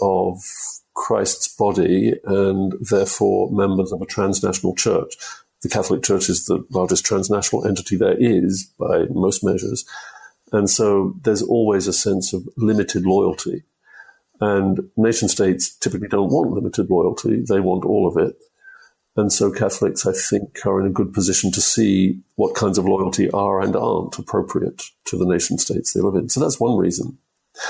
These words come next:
But there's another that's peculiar to England,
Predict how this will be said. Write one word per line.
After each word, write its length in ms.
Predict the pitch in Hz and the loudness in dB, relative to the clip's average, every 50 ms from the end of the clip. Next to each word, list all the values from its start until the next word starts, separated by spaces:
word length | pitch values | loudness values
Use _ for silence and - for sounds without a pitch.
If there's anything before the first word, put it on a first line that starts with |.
| - - - | -8 -4 -2
But 60 | 175 | 0
there's 180 | 156 190 170 175 | 2 2 2 2
another 400 | 196 214 214 190 160 151 - - - - - - _ _ _ _ _ - | 2 2 2 2 2 0 0 -2 -8 -18 -20 -20 _ _ _ _ _ -2
that's 240 | - 147 127 - | 0 0 2 0
peculiar 640 | - - - - 175 - - - 220 156 123 113 107 | -2 -6 -6 -6 -6 -4 0 2 4 4 4 4 2
to 580 | - - - 117 107 101 101 98 98 - - - 285 277 - - - - - - - | 0 0 2 2 4 4 2 2 0 -2 -4 -8 -12 -16 -16 -12 -10 -8 -4 0 2
England, 540 | 135 139 104 87 82 87 - - - - | 2 2 2 2 0 0 -2 -4 -4 -6